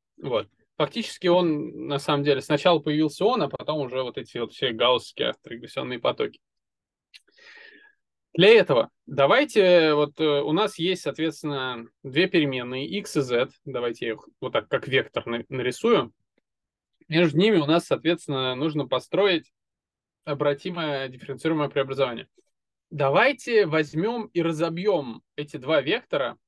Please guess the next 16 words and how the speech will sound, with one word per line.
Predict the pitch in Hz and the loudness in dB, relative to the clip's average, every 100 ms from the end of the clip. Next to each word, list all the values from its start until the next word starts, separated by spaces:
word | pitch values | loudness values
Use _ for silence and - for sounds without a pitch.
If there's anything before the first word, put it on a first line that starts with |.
| _ _ _ _ _ | _ _ _ _ _
на | 135 | -8
две | 127 214 | -4 -6
части. | - 165 131 - - - _ _ | -2 0 0 -2 -16 -20 _ _
На | 131 156 | -8 -8
икс | 165 - | -6 -6
один | 147 165 143 127 _ _ _ - | -4 -4 -6 -10 _ _ _ -14
и | 131 | -12
икс | 135 127 | -12 -4
два, | 156 226 277 _ _ _ _ _ - | 2 2 0 _ _ _ _ _ -8
и | 135 | -4
на | 135 139 135 131 - | 0 2 0 -2 -4
зет | 135 160 208 | -2 0 2
один | 165 147 123 107 - _ | 0 -2 -8 -10 -16 _
и | - | -12
зет | 131 180 156 | -6 -4 -2
два. | 120 110 | -2 -2